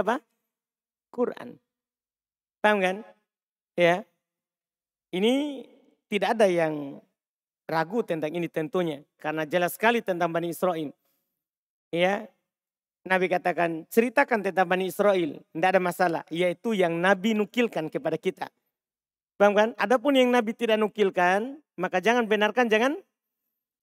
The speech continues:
dustakan. Kalau ceritanya mereka. Tapi ingat, tidak boleh dijadik. Itu kalau dinukil secara tersendiri.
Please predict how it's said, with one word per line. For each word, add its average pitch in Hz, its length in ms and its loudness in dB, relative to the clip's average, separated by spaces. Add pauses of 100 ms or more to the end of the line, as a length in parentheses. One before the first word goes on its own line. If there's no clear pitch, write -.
(180)
dustakan. 151 640 -8 (160)
Kalau 135 160 -6
ceritanya 165 640 -2
mereka. 170 480 -2
Tapi 240 320 0
ingat, 285 240 4
tidak 214 240 2
boleh 233 240 4
dijadik. 190 560 0
Itu 247 240 -4
kalau 233 240 2
dinukil 214 400 -4
secara 180 400 0
tersendiri. 160 800 -4